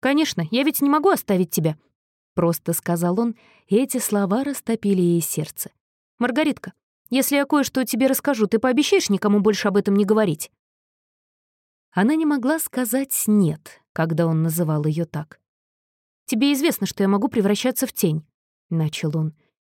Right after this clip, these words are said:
"и что сначала я не мог контролировать это превращение". Корделия кивнула.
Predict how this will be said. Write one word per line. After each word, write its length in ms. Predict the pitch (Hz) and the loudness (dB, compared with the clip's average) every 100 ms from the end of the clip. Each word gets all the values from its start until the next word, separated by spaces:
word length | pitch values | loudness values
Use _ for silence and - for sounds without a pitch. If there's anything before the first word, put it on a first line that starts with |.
| - | -4
"и 80 | 233 | -2
что 160 | - | -2
сначала 380 | 247 262 - 311 | 0 0 0 2
я 100 | 233 | 2
не 100 | 277 | 4
мог 160 | 320 - | 2 0
контролировать 680 | 180 190 220 302 208 196 | -2 0 0 2 2 0
это 140 | 233 220 | -2 0
превращение". 760 | 240 247 247 - 202 151 - _ _ _ _ _ _ _ _ _ _ _ - | 0 0 0 2 0 0 -4 _ _ _ _ _ _ _ _ _ _ _ -4
Корделия 560 | 202 196 233 294 320 | -2 2 0 0 -4
кивнула. 680 | - 330 285 208 160 160 | -4 -2 0 0 0 -4